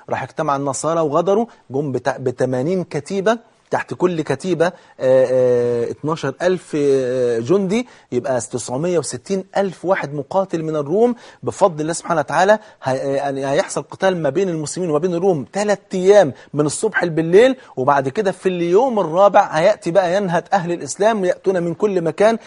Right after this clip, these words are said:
بفضل الله سبحانه وتعالى. "ومن بين الذين يأتون جيش من المدينة يهزم ثلثه"، يعني يفر من الجهاد، "وهؤلاء لا يتوب الله عليهم"،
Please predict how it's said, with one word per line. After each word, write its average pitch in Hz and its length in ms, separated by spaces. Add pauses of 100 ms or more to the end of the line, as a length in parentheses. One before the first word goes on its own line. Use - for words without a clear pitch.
(200)
بفضل 160 300
الله 170 120
سبحانه 175 220
وتعالى. 214 360 (280)
"ومن 143 220
بين 233 220
الذين 196 340
يأتون 190 360
جيش 208 320
من 190 220
المدينة 156 520 (260)
يهزم 151 540
ثلثه"، 220 500
يعني 143 340
يفر 196 380
من 180 80
الجهاد، 180 460
"وهؤلاء 170 480
لا 185 140
يتوب 170 200
الله 156 240
عليهم"، 208 420